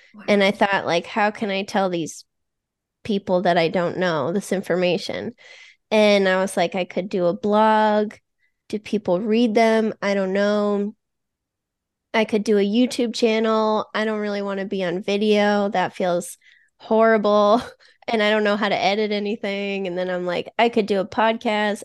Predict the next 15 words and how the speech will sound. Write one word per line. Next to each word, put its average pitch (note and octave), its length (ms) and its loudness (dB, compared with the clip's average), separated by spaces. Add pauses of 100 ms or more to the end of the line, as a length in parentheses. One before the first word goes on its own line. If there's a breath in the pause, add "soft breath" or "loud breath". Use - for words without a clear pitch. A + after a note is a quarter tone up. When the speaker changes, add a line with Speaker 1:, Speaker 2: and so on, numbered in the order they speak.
Speaker 2:
I G#3+ 60 -4
don't G#3+ 180 -6
really G3 220 -2
know F#3+ 160 0
how G3 160 0
to F3+ 40 -6
do F#3 140 -4
that G#3 220 0
either." G3+ 680 2 (460 loud breath)
And A3+ 100 2
eventually B3 560 2
I G#3+ 100 2
settled G3+ 420 -2
on F3+ 180 -4
podcast. A#3+ 840 -4